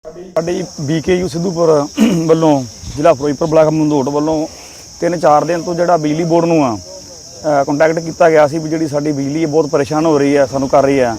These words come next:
ਵੀ ਜਿਹੜੀ ਲਾਈਟ ਨਾ ਆਉਣ ਕਰਕੇ ਮੋਟਰਾਂ ਬੰਦ ਪਈਆਂ ਤੇ ਜਿਹੜੀ ਲੇਬਰ ਆ ਉਹ ਵੀ ਬੈਠੀ ਹੋਈ ਆ, ਪਨੀਰੀਆਂ ਖਰਾਬ ਹੋਈਆਂ ਸੁੱਕ ਰਹੀਆਂ, ਜਿਹੜੇ ਸਾਡੇ ਰਫੱਡ ਵੱਜੇ ਆ ਉਹਦੀ ਤਰੇੜਾਂ ਪਾੜ ਗਈਆਂ। ਪਰ ਮਹਿਕਮੇ ਵੱਲੋਂ ਕੋਈ ਵੀ ਸਾਡੇ ਕੋਲ ਸੁਣਵਾਈ ਨਹੀਂ ਕੀਤੀ ਗਈ। ਜਦੋਂ ਵਾਰ-ਵਾਰ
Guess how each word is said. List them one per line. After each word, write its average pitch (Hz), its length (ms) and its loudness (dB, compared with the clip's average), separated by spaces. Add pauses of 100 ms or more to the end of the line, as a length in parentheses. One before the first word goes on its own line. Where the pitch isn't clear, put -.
(320)
ਵੀ 151 60 -6
ਜਿਹੜੀ 170 160 -2
ਲਾਈਟ 156 260 4 (240)
ਨਾ 147 100 0
ਆਉਣ 165 200 0
ਕਰਕੇ 165 520 0 (460)
ਮੋਟਰਾਂ 156 260 2
ਬੰਦ 160 200 2
ਪਈਆਂ 170 480 2 (360)
ਤੇ 165 60 -8
ਜਿਹੜੀ 185 160 0
ਲੇਬਰ 170 340 6
ਆ 156 220 4 (100)
ਉਹ 190 100 -2
ਵੀ 233 60 0
ਬੈਠੀ 196 260 0
ਹੋਈ 190 180 0
ਆ, 165 240 4 (300)
ਪਨੀਰੀਆਂ 202 340 2
ਖਰਾਬ 165 240 4
ਹੋਈਆਂ 196 180 2
ਸੁੱਕ 156 200 0
ਰਹੀਆਂ, 185 420 2 (400)
ਜਿਹੜੇ 170 140 0
ਸਾਡੇ 180 220 4
ਰਫੱਡ 151 300 2
ਵੱਜੇ 165 460 4
ਆ 131 180 6 (240)
ਉਹਦੀ 196 140 -4
ਤਰੇੜਾਂ 160 260 0
ਪਾੜ 139 240 0
ਗਈਆਂ। 120 280 -6 (360)
ਪਰ 196 120 2
ਮਹਿਕਮੇ 214 340 2
ਵੱਲੋਂ 220 240 2
ਕੋਈ 214 200 2
ਵੀ 220 120 -2
ਸਾਡੇ 185 220 2
ਕੋਲ 180 80 -4
ਸੁਣਵਾਈ 165 320 0
ਨਹੀਂ 185 120 -2
ਕੀਤੀ 156 240 -2
ਗਈ। 127 200 0 (540)
ਜਦੋਂ 190 160 4
ਵਾਰ-ਵਾਰ 196 460 4